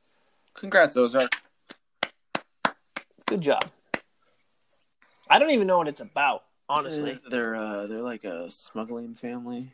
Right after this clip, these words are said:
Speaker 1: They smuggle drugs or launder money or something like that.
Speaker 2: You think you could get your whole family to do that? Start smuggling?
Speaker 1: Oh, easily.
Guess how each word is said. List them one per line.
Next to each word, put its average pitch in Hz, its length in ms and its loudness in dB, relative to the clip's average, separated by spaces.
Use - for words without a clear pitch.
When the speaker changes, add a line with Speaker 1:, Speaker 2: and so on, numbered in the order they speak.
Speaker 1:
They - 60 -20
smuggle 104 380 -10
drugs 107 480 -6
or 95 240 -8
launder 98 320 -10
money 98 320 -12
or 101 80 -14
something - 240 -18
like - 100 -20
that. - 220 -18
Speaker 2:
You 151 100 -8
think 180 220 -6
you 190 100 -6
could 180 180 0
get 175 220 4
your 175 80 4
whole 165 160 4
family 151 360 -2
to 151 120 -4
do 156 120 0
that? 156 280 -2
Start 135 260 -4
smuggling? 139 480 -6
Speaker 1:
Oh, 135 200 8
easily. - 520 -6